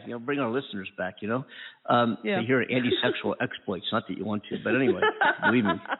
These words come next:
Speaker 2: Oh, they probably
Speaker 1: There,
Speaker 2: would,
Speaker 1: most
Speaker 2: actually,
Speaker 1: peop-, m-,
Speaker 2: whether
Speaker 1: most
Speaker 2: they
Speaker 1: people
Speaker 2: admit
Speaker 1: have a
Speaker 2: it or
Speaker 1: much
Speaker 2: not.
Speaker 1: more exciting life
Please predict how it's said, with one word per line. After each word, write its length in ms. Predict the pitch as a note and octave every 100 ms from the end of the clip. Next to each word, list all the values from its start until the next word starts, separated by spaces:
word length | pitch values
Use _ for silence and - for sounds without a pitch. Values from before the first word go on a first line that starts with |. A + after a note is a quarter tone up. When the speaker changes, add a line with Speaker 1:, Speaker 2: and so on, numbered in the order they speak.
| - - - - - - - -
Speaker 2:
Oh, 60 | C4
they 80 | C4+
probably 200 | A2 F#3+
Speaker 1:
There, 60 | G3
Speaker 2:
would, 100 | G#3+
Speaker 1:
most 200 | C#4+ -
Speaker 2:
actually, 240 | E3+ E3+
Speaker 1:
peop-, 60 | - _ _ _
m-, 120 | C3 B2
Speaker 2:
whether 160 | G2+
Speaker 1:
most 40 | F#2+ F#2+
Speaker 2:
they 60 |
Speaker 1:
people 120 | -
Speaker 2:
admit 100 | B2
Speaker 1:
have 20 | A2
a 20 |
Speaker 2:
it 20 |
or 20 |
Speaker 1:
much 80 | B2
Speaker 2:
not. 80 | G3
Speaker 1:
more 80 | C3+ -
exciting 360 | A2+ A#2+ A#2
life 140 | A2+